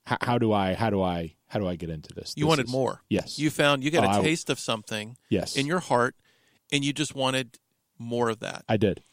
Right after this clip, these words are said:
Speaker 2: Wow, that's a good indicator of whether you're in your calling or not. Um, are you experiencing a mountaintop? Do you have a mountaintop experience? It doesn't, it, it doesn't happen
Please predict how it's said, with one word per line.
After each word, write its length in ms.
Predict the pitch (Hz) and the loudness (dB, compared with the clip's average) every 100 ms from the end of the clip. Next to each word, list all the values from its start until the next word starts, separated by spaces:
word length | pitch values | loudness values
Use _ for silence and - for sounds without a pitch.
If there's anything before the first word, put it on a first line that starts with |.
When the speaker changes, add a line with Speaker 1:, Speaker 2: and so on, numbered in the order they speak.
| - - | -20 -2
Speaker 2:
Wow, 200 | 135 - | 2 2
that's 180 | 190 - | 2 -2
a 60 | |
good 200 | 185 151 | 0 2
indicator 520 | 135 143 - 120 113 | 2 -2 -2 -2 0
of 100 | 113 | -2
whether 220 | 117 117 113 | -2 -2 -4
you're 140 | 113 | -8
in 40 | 110 | -8
your 120 | 113 | -10
calling 340 | - 107 107 | -6 -4 -4
or 60 | 104 | -6
not. 240 | 98 101 - _ - - - _ - | -10 -12 -16 _ -20 -20 -20 _ -2
Um, 360 | 127 117 113 113 | 0 2 0 2
are 140 | 147 156 | 6 6
you 200 | 170 160 | 6 2
experiencing 1000 | 143 - 147 143 139 131 - 120 117 117 - | 0 -4 -2 0 0 -2 -4 -4 -4 -6 -2
a 420 | 120 117 113 113 | 0 0 -2 -6
mountaintop? 580 | 120 123 131 123 - - 139 | -4 -2 -2 -4 -10 -10 -2
Do 100 | 156 | 2
you 80 | 165 | 4
have 120 | 151 | 2
a 60 | |
mountaintop 520 | 131 131 135 - 131 - | 2 2 0 0 -2 -2
experience? 800 | - - 127 123 113 113 - - _ _ _ _ _ | -8 -6 -4 -2 -4 -8 -14 -16 _ _ _ _ _
It 120 | 175 | 2
doesn't, 320 | 190 190 208 - | 4 4 0 -4
it, 180 | 165 - | -2 0
it 140 | 160 | 0
doesn't 360 | - 175 196 - _ _ _ | 2 2 2 -6 _ _ _
happen 400 | 156 156 - 135 | -2 -2 -2 -6